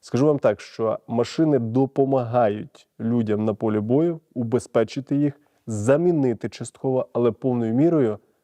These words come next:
замінити машина людину не може. Машина може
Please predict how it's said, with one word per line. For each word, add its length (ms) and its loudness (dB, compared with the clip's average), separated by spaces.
замінити 580 0
машина 380 -4
людину 320 -2
не 160 0
може. 420 0
Машина 360 0
може 460 0